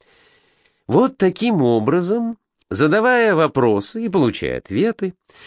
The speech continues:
мы последовательно восстановили все годы жизни нашего господина,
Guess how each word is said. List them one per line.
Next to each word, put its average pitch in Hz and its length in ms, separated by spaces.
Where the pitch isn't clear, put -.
мы 180 160
последовательно 208 1000
восстановили 151 800
все 233 560
годы 190 360
жизни 165 320
нашего 135 400
господина, 76 680